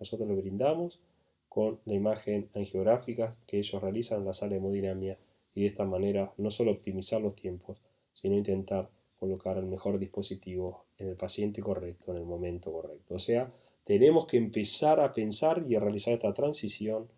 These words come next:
de este modelo de dos dimensiones. Observen ustedes, por ejemplo, esta estenosis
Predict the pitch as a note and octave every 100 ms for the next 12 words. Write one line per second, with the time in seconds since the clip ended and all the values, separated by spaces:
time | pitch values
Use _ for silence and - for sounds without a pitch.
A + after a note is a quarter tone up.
0 | _ _ _ _ G2+ A2 A#2+ G#2+ G#2+ A2
1 | G#2 G2 G2 D3 D3+ C3 A2 G2 G2 F#3
2 | C#3 F#2 F#2 - _ _ _ - - G#2+
3 | F#2+ - C3 B2+ G2 - A2+ F#2+ F#2+ F#2+
4 | - - G#2 C3 C3+ C#3+ -